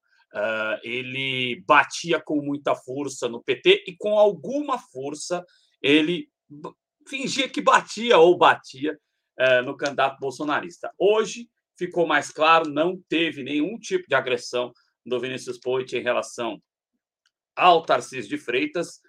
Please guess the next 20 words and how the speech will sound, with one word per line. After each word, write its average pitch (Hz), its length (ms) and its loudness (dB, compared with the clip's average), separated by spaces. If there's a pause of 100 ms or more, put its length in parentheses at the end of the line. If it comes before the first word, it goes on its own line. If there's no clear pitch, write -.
(360)
e 151 100 6
ao 180 160 6
contrário, 185 680 4 (100)
foram 143 300 -2
vários 180 640 6
os 151 160 -10
momentos 160 500 -2
de 143 100 -6
dobradinhas 165 1080 0 (420)
entre 160 580 -2
o, 113 1080 -4
o 120 80 -12
Vinícius 131 420 -8
Poit, 147 600 -6
né, 120 220 -8 (280)
o 92 580 -4
cosplay 131 460 -4
de 117 100 -8
Bruno 120 300 -6
Sutter, 185 500 -4